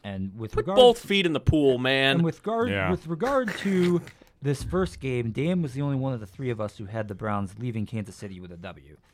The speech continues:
Speaker 2: Going to Kansas City.
Speaker 3: So, all right,
Speaker 2: Kansas
Speaker 3: let me,
Speaker 2: City,
Speaker 3: I wanna
Speaker 2: here
Speaker 3: go
Speaker 2: I
Speaker 3: back through.
Speaker 2: come.
Speaker 3: I, I, I'm assuming I had us splitting with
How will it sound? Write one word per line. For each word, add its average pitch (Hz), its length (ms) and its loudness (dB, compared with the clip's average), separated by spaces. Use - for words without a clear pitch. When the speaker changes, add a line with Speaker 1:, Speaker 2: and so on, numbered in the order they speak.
Speaker 2:
Going 123 280 -2
to 175 600 -2
Kansas 220 380 -4
City. 196 400 0
Speaker 3:
So, 123 260 2
all 113 160 -2
right, - 20 0
Speaker 2:
Kansas 220 340 4
Speaker 3:
let 180 80 6
me, 233 60 10
Speaker 2:
City, 233 200 10
Speaker 3:
I 208 40 6
wanna 202 200 6
Speaker 2:
here 214 120 6
Speaker 3:
go 185 60 6
Speaker 2:
I - 20 8
Speaker 3:
back 180 200 4
through. 175 100 2
Speaker 2:
come. 180 300 0
Speaker 3:
I, 139 280 4
I, 117 540 2
I'm 120 160 2
assuming 160 480 4
I 147 100 4
had 131 200 2
us 123 140 0
splitting 131 560 -2
with 123 260 -4